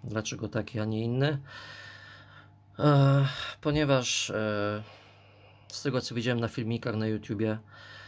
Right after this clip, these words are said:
e, dosyć mocno,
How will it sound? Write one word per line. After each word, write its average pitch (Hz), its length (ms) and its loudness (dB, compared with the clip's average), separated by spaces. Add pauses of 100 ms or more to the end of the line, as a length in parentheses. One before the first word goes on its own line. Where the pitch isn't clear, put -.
(260)
e, 107 40 -2 (1700)
dosyć 113 460 -4
mocno, 110 560 0